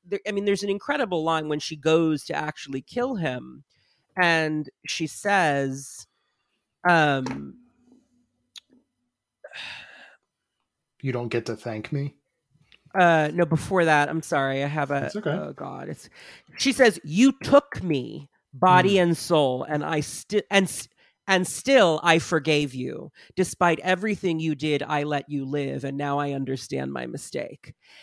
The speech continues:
Speaker 1: And I think that what she does here when she kills him and she lets him see her as Kanon in that moment,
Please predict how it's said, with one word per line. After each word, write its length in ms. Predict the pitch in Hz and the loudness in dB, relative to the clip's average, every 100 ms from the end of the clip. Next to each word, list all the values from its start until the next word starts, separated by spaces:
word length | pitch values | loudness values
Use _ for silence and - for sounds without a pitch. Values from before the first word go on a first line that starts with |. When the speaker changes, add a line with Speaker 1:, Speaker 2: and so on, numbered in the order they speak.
| - _ | -20 _
Speaker 1:
And 520 | 196 190 180 170 175 - _ _ | 2 4 4 0 -4 -8 _ _
I 160 | 190 202 | -2 -2
think 400 | - 208 220 - | 0 -4 -4 -6
that 560 | 170 165 151 143 - - _ _ _ _ _ _ _ _ _ _ _ | -2 -2 -2 -4 -10 -20 _ _ _ _ _ _ _ _ _ _ _
what 420 | - 175 175 214 - | -8 -2 6 6 6
she 260 | - 202 | -2 -2
does 540 | 165 208 269 311 269 - | 0 2 2 2 -2 -8
here 440 | - 151 139 139 | -4 0 0 0
when 220 | - 170 | 0 0
she 180 | 165 - | 0 -4
kills 480 | 139 202 208 208 - | -6 -2 0 -2 -2
him 320 | 185 147 139 139 | 0 0 0 -2
and 160 | 160 | -4
she 160 | - 160 | -4 -4
lets 400 | 143 175 - - | -2 -2 -2 -6
him 260 | 175 143 | -4 -2
see 360 | 139 - 202 208 | -6 -8 -4 -2
her 260 | 190 160 147 | 0 0 0
as 260 | 151 147 | -2 -4
Kanon 540 | - 170 165 165 147 143 | -6 -2 0 0 -2 -2
in 140 | 139 | -2
that 220 | 139 135 | -4 -6
moment, 520 | 147 139 135 135 135 | -4 -4 -4 -4 -6